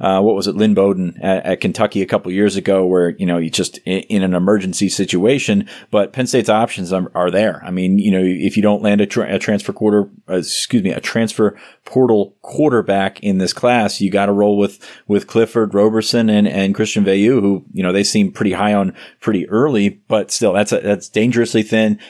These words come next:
You've got some walk-ons there, but Lonnie White's not, not gonna be the answer. And to take his reps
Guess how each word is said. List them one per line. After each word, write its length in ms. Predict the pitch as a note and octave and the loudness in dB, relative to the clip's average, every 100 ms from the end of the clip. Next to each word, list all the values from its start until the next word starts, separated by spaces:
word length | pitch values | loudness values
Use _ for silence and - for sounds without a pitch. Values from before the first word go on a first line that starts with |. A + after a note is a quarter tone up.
| - | -8
You've 160 | G2 F#2+ | -4 -2
got 180 | A2 | -2
some 140 | - G#2+ | -2 -4
walk-ons 560 | G2 G2 A2 G2 G2 | 0 -2 0 -2 -2
there, 260 | F#2 F#2+ F#2+ | 0 2 0
but 300 | E2 F#2+ F2 - _ | 0 -2 -2 -10 _
Lonnie 220 | A2 A2 | -2 0
White's 300 | G2+ G2+ F#2+ | 4 2 2
not, 280 | G#2 F#2+ - | -2 -2 -4
not 240 | G#2+ G2 - | -2 -2 0
gonna 140 | G2+ | -2
be 80 | F#2 | -2
the 140 | F#2 | -2
answer. 280 | F#2+ F#2+ G2+ | -2 0 0
And 440 | F#2 F#2+ F#2 F#2+ - | 0 -2 -4 -8 -6
to 100 | G#2 | -4
take 260 | A#2 A2 | -2 -4
his 240 | - G#2 F#2 | -2 -4 -2
reps 480 | F#2+ G2+ - - | 0 0 -2 -8